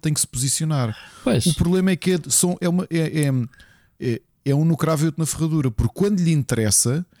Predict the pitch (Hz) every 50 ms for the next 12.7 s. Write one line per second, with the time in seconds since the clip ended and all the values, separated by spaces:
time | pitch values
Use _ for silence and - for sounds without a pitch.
0 | _ _ _ - 127 139 143 131 - - - 139 143 139 127 - - 160 160 143
1 | - 147 156 - 156 151 156 151 - - 151 151 - - 156 135 - 147 147 156
2 | 156 151 143 131 120 123 - - 175 - - 202 202 208 202 185 180 170 170 156
3 | 131 - - 143 135 - 160 160 156 156 160 160 156 151 - 156 160 151 - -
4 | 156 147 139 151 151 143 - 151 143 143 147 147 151 151 143 - - 156 143 135
5 | - 147 135 120 143 143 - 127 123 - 139 139 - 143 135 139 151 147 139 127
6 | 131 135 135 147 147 147 147 143 113 117 131 135 131 131 131 131 139 143 143 -
7 | - 135 135 123 - - - 131 123 123 123 131 151 180 202 - - - - -
8 | - 143 151 147 147 147 147 - - 151 139 147 151 - - 170 165 131 120 147
9 | 156 156 156 139 151 139 - 160 151 147 131 - - 151 - - 170 143 147 170
10 | 165 - - 165 131 120 - - - _ _ _ - - - - - - _ -
11 | - - 127 113 113 113 110 - - - 120 113 117 113 127 127 127 127 117 123
12 | 131 131 135 135 127 139 135 120 143 147 143 - - -